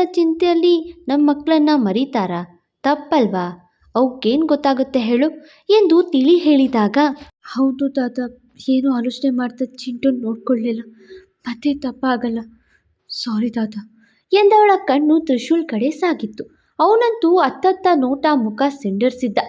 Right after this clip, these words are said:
"ನಿನ್ಗೆ ಮಗು ನೋಡ್ಕೊಳ್ಳೋಕೆ ಸಹಾಯ ಬೇಕಿದ್ರೆ ನನ್ನ ಕೇಳಮ್ಮ, ಅದಕ್ಕೂ ವ್ಯವಸ್ಥೆ ಮಾಡ್ಸೋಣ. ನಿನ್ಗೆ ಅರ್ಜೆಂಟ್ ಕೆಲಸ ಇದ್ರೆ ಅಪಾರ್ಟ್ಮೆಂಟ್ನಲ್ಲಿ ಪ್ಲೇ ರೂಮ್ ಇದೆ, ಅಲ್ಲಿ ಬಿಟ್ಟು ಹೋಗು, ಅವ್ರು ನೀನ್ ಬರೋವರೆಗೂ ನೋಡ್ಕೊಳ್ತಾರೆ, ಆಯ್ತಾ?"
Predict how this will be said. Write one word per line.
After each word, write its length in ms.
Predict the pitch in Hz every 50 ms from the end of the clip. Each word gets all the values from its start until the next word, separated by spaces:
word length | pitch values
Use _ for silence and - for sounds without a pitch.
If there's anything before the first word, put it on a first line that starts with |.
| - - _ _ _ _ _ _ _ _ -
"ನಿನ್ಗೆ 320 | 196 233 247 240 233 247
ಮಗು 300 | 226 220 214 214 214 311
ನೋಡ್ಕೊಳ್ಳೋಕೆ 560 | 311 285 262 254 - - 247 226 220 220 262 254
ಸಹಾಯ 400 | - 220 202 180 233 254 269 254
ಬೇಕಿದ್ರೆ 420 | 208 214 202 208 196 185 214 220
ನನ್ನ 200 | 220 202 190 196 220 214
ಕೇಳಮ್ಮ, 500 | - - 190 190 196 208 190 175 170 175 - _ _ _ _ _ _ _ _ -
ಅದಕ್ಕೂ 320 | 180 175 233 240 247 349
ವ್ಯವಸ್ಥೆ 400 | 320 269 254 220 233 233 - 294
ಮಾಡ್ಸೋಣ. 560 | 269 233 202 185 196 226 220 - 277 240 214 180 - - - _ _ _ _ -
ನಿನ್ಗೆ 280 | 269 285 294 262 277
ಅರ್ಜೆಂಟ್ 500 | 285 262 220 208 214 - 294 311 302 285
ಕೆಲಸ 240 | 254 233 220 214 220
ಇದ್ರೆ 260 | 226 202 180 185 190
ಅಪಾರ್ಟ್ಮೆಂಟ್ನಲ್ಲಿ 1000 | 190 190 185 185 - 247 247 214 - 214 202 190 185 175 180 196 226 226 226 - - _ _
ಪ್ಲೇ 240 | - 254 285 311 320
ರೂಮ್ 220 | 302 294 240 208
ಇದೆ, 300 | 190 - 190 - - _ _ _ _
ಅಲ್ಲಿ 200 | - 302 359 339
ಬಿಟ್ಟು 200 | 277 277 - -
ಹೋಗು, 360 | 185 208 180 175 208 208 - _ _ _ _ _ -
ಅವ್ರು 220 | 247 294 339 349
ನೀನ್ 220 | 320 302 269 226 185
ಬರೋವರೆಗೂ 500 | 196 196 240 285 320 339 330 294 349 339
ನೋಡ್ಕೊಳ್ತಾರೆ, 720 | 311 277 247 208 - 208 202 202 - 185 175 175 - - _ _ _ _ -
ಆಯ್ತಾ?" 540 | 185 190 190 185 190 208 220 208 214 -